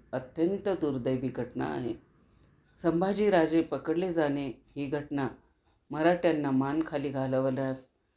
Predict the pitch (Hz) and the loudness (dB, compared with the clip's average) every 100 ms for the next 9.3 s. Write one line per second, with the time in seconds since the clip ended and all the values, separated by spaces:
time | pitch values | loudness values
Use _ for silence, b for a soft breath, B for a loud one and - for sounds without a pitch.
0 | _ - 135 127 131 139 151 139 - 139 | _ -6 -2 0 0 2 0 0 -4 -8
1 | - _ _ _ _ 170 175 214 185 - | -8 _ _ _ _ 2 2 2 -2 -6
2 | _ _ _ - - 139 175 190 185 - | _ _ _ -20 -16 2 4 6 4 -4
3 | _ _ _ - 311 - 180 160 160 156 | _ _ _ 0 0 2 2 4 4 4
4 | 156 143 147 - 139 - 180 175 151 139 | 2 0 -4 -4 -6 -4 -4 0 0 0
5 | 135 131 131 - - 123 - 160 175 180 | 0 2 0 -4 -10 -12 -8 -2 -2 2
6 | 160 135 135 151 175 - 139 131 127 123 | 2 4 2 0 -2 -4 -10 -4 -4 -4
7 | 135 110 - b b b _ 156 185 170 | -6 -8 -8 b b b _ 0 2 2
8 | - 139 - 135 131 127 117 - 135 147 | 0 -4 -4 -4 0 0 -2 -6 -6 -4
9 | 143 135 131 | -2 -4 -6